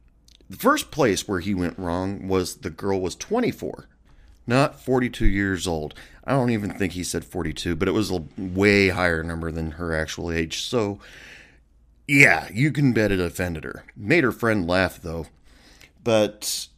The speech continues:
you know, he didn't have control over what he was saying. Of course, this guy, you know, on probably some occasions, he probably thinks he's a real ladies' man.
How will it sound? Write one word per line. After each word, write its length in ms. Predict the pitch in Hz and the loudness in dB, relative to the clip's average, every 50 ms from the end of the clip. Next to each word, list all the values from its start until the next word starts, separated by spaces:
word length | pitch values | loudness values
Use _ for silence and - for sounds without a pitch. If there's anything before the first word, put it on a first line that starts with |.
| _ _ _ _ _ _ _ _ _ _ - | _ _ _ _ _ _ _ _ _ _ -4
you 120 | 196 226 | -2 0
know, 100 | 254 254 | 2 2
he 180 | 262 254 320 320 | 2 2 2 0
didn't 220 | 330 320 285 226 | 0 0 2 2
have 180 | 226 220 208 220 | 2 0 0 -2
control 420 | - 170 156 - - 165 156 147 | -4 -4 -4 -2 -2 -2 -2 -2
over 200 | 147 135 131 131 | -2 -4 -4 -4
what 160 | 120 127 123 | -2 -2 -2
he 80 | 123 113 | -2 -2
was 180 | 110 104 101 - | -2 -4 -4 -4
saying. 400 | - - 190 190 139 90 78 - - - - - - | -4 -2 0 0 0 -2 -4 -8 -14 -20 -20 -20 -20
Of 80 | _ | _
course, 320 | - - 240 226 208 185 - | -2 2 2 2 2 2 -2
this 220 | - 160 156 - | -4 -6 -8 -6
guy, 460 | 135 - 156 156 147 151 156 151 143 143 - - _ _ _ _ _ _ _ - - _ - | -4 -2 -2 0 0 0 0 0 -2 -4 -8 -18 _ _ _ _ _ _ _ -20 -18 _ -6
you 140 | 143 175 180 | -2 2 4
know, 140 | 170 170 170 | 4 4 4
on 380 | 151 185 180 175 175 170 151 - - | 4 2 2 2 0 -2 -4 -6 -4
probably 320 | - 240 240 226 226 180 156 | 0 0 0 2 2 0 0
some 200 | - 165 156 147 | 0 -2 -2 -4
occasions, 460 | - - 117 113 117 110 104 95 - | -4 -2 -2 -2 0 -2 -2 -2 -2
he 80 | 123 | -4
probably 320 | - - 120 117 107 - 95 | -4 -2 -4 -4 -2 -2 -4
thinks 300 | 87 - 92 92 87 - | -4 -2 -4 -4 -4 -4
he's 160 | 92 90 78 | -6 -6 -6
a 60 | 85 | -6
real 260 | 78 92 92 90 87 | -4 -2 -2 -2 -2
ladies' 400 | 85 87 87 87 87 85 76 71 | -2 -2 -2 -4 -4 -6 -8 -10
man. 300 | 80 76 69 58 - - | -10 -10 -12 -12 -14 -16